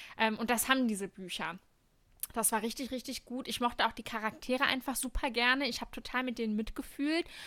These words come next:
Auch diese ganze Kulisse, die da erschaffen wurde, auch dieses ganze Technikgedöns, also auch wenn keine Technik da ist,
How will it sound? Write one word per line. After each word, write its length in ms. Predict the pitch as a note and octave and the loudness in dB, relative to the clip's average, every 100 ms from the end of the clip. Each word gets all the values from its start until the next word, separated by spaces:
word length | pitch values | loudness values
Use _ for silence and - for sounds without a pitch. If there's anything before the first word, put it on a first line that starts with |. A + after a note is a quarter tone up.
| - - - | -12 -12 6
Auch 220 | B3 B3 | 6 6
diese 340 | - B3+ A#3+ | 2 2 4
ganze 380 | B3 A#3+ B3+ C4 | 10 8 8 -2
Kulisse, 560 | - - A3+ C#4+ - D4+ | -2 0 4 4 4 2
die 140 | D4 | 6
da 120 | C4+ C4 | 8 10
erschaffen 560 | B3+ - C#4+ C#4 C4 B3 | 8 6 4 4 0 2
wurde, 420 | C#4 C#4+ C#4 - | 6 8 8 8
auch 60 | - | 6
dieses 260 | B3 A3+ | 2 2
ganze 300 | A3+ A3+ A3+ - | 4 2 0 -2
Technikgedöns, 1000 | - D4+ - D#4 - C#4 - C#4+ E4 - | 2 2 2 -2 -4 -4 0 2 2 4
also 180 | G#3+ A3 | 2 4
auch 180 | A3 B3+ | 2 0
wenn 120 | A#3 | 2
keine 240 | A3+ A#3 | 4 4
Technik 420 | - A3 A3 G#3 | 2 -2 -2 4
da 120 | A3 A3 | 8 8
ist, 200 | A3+ | 6